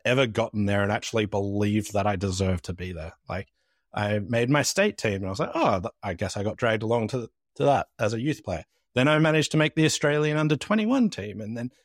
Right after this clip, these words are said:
each level up, I was like, "Oh, wow, but there are so many of these good players.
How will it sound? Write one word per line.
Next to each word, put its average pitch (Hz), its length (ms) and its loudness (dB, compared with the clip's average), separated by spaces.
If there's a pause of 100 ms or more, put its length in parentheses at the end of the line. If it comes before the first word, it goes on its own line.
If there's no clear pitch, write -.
(160)
each 190 260 2
level 160 360 6
up, 143 240 2
I - 40 0
was 131 160 0
like, 147 200 -2
"Oh, 175 180 0
wow, 160 280 4
but 139 160 0
there 185 180 6
are 175 100 4
so 185 380 2
many 175 360 6
of 143 160 2
these 143 200 4
good 139 300 2
players. 123 520 0